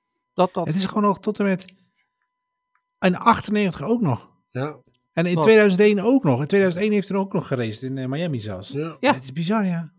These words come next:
Speaker 1: Ja, ja, en maar goed, en, en rond tweeduizend is hij dus in, op de, in de Senaat geweest. Dus die dokter, die Brigitte Hupplepup, die,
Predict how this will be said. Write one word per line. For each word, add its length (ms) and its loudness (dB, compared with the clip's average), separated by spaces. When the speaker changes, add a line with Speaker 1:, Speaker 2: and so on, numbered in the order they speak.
Speaker 1:
Ja, 140 -4
ja, 260 2
en 120 0
maar 180 0
goed, 200 -8
en, 180 -4
en 240 -2
rond 180 -2
tweeduizend 600 -4
is 180 -10
hij 100 -10
dus 200 -8
in, 300 -8
op 100 -18
de, 120 -10
in 80 -8
de 80 -6
Senaat 420 -6
geweest. 300 -6
Dus 180 -12
die 160 -6
dokter, 460 -2
die 160 -8
Brigitte 480 -6
Hupplepup, 580 -4
die, 240 -8